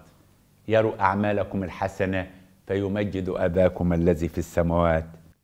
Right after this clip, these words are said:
ونحن أموات بالخطايا أحيانا مع المسيح، بالنعمة أنتم مخلصون. أقامنا معه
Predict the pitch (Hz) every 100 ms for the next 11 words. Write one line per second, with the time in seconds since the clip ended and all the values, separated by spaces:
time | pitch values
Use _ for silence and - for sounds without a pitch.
0 | - 95 117 - 117 110 110 110 120 110
1 | 95 - _ _ _ _ - 98 85 98
2 | 101 127 117 98 76 - _ _ - -
3 | 113 120 120 110 104 101 107 107 104 156
4 | 175 - - _ _ - 110 127 151 120
5 | 117 131 139 - 117 113 - 120 120 123
6 | 175 196 214 - - - - 113 - 139
7 | 127 120 113 117 160 196 240